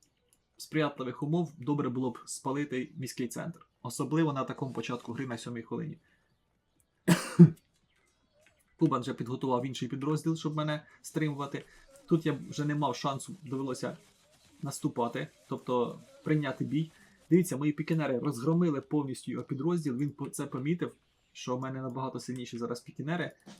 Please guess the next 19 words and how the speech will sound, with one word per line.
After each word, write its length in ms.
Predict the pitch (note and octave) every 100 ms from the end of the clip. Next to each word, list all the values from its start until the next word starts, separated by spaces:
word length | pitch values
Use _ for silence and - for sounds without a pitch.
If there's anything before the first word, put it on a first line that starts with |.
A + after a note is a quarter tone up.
| -
і 200 | E3+ E3
відразу 380 | C#3+ D3 D#3 -
починає 400 | C3+ - C3 B2+
качати 360 | B2 B2+ B2
своїх. 400 | - B2 B2 - _ _ _ _ _ _ _ _ _ _ _ C#3+
Він 140 | C3+
поняв, 260 | D3+ D3 B2
що 100 | -
це 120 | -
перевага, 580 | C#3 C3+ C#3 C#3 D#3 D#3+ _
яка 420 | B2 - B2+ - -
може 220 | C#3+ B2
мені 140 | B2+ B2+
дати 340 | C#3 C#3 B2+ - - - -
таку 220 | - C#3
ж 220 | - - _ _ _ _ _ _ _ -
розгромну, 640 | D3 B2+ D3+ C#3+ C3 A#2+ - _ _ _ _ _ _ _
успішну 500 | C#3+ - D3+ - C3+
битву 440 | D3 C#3+ C3 C3